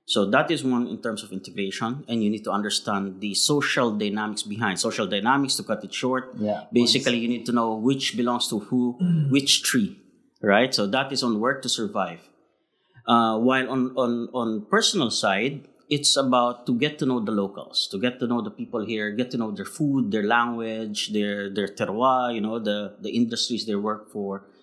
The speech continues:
Speaker 1: And I think that, that will go a long way. And for me, I use food as always the, a, because that's more universal, and understanding, appreciating the food of the people, you know,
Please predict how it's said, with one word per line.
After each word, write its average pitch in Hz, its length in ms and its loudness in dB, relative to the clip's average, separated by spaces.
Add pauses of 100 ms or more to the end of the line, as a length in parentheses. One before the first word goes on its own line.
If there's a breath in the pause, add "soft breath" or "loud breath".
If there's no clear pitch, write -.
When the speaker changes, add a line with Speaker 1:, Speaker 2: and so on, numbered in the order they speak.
(260 soft breath)
Speaker 1:
And 110 180 2
I 110 80 2
think 131 240 -2
that, 110 300 0
that 113 260 -2
will 104 140 -2
go 95 220 -4
a 92 40 -6
long 90 260 -12
way. - 220 -18 (100)
And 123 220 4
for 123 180 4
me, 131 220 0
I - 80 -8
use 123 340 2
food 165 440 2 (100)
as 104 220 0
always 110 600 0
the, 101 240 -4 (560 soft breath)
a, 101 300 0
because 117 220 2
that's 143 180 2
more 123 140 4
universal, 117 680 -2 (300)
and 113 180 -2
understanding, 120 560 2
appreciating 110 720 -4
the 98 60 -2
food 110 320 -4
of 101 100 -6
the - 60 -18
people, 98 560 -2
you 101 80 -8
know, 113 360 -6